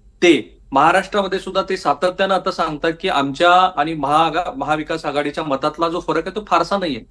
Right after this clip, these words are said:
हे यासाठीच सांगितलं जातं की प्रत्यक्षामध्ये जागा वाटपांच्या वेळेला जी चर्चा होईल त्यावेळेला आपला अप्पर हँड राहावा.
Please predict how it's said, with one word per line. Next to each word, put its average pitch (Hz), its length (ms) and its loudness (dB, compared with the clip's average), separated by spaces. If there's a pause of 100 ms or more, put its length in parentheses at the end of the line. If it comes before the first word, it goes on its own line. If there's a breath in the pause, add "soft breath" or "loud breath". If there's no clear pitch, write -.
(300 soft breath)
हे 202 180 4
यासाठीच 233 520 2
सांगितलं 208 400 0
जातं 156 320 -2
की 220 100 -8
प्रत्यक्षामध्ये 202 720 -2
जागा 170 260 4
वाटपांच्या 170 540 2
वेळेला 170 280 0
जी 170 140 -8
चर्चा 156 360 -2
होईल 143 280 0 (240)
त्यावेळेला 180 300 2
आपला 190 280 2
अप्पर 180 300 2
हँड 147 280 -4
राहावा. 117 280 -2